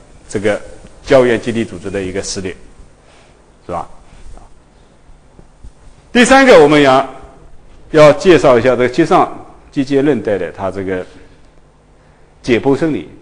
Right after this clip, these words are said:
那解剖生理来讲，肌上韧带它是连接棘突的尖端之间的一条韧带，是吧？而肌腱韧，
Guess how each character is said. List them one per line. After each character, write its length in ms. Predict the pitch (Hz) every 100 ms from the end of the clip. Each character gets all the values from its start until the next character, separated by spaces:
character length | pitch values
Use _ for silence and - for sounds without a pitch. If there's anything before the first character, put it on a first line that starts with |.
| - -
那 140 | 233
解 200 | - 180
剖 140 | 226
生 160 | 254 262
理 100 | 214
来 120 | 147
讲， 260 | 127 120 107 - - -
肌 160 | - 233
上 160 | 254 220
韧 120 | 156
带 160 | 131 113
它 200 | 135 139
是 260 | 143 120
连 340 | 113 113 143 151
接 240 | 220 208 - - - - - - - - - - - _ _ _ - - - _ - - - - - _ _ - - - - - -
棘 160 | 202
突 180 | 202 202
的 180 | 170 131 - - - - - _ _
尖 340 | - 185 175
端 240 | 170 170 165
之 140 | 147
间 220 | 135 143
的 60 | 135
一 100 | 117
条 160 | 107 95
韧 180 | 98
带， 160 | 85 78 - - - - _ -
是 60 |
吧？ 140 | 92 - - - - -
而 240 | 131 143
肌 200 | - 185
腱 200 | 180 185
韧， 260 | 185 170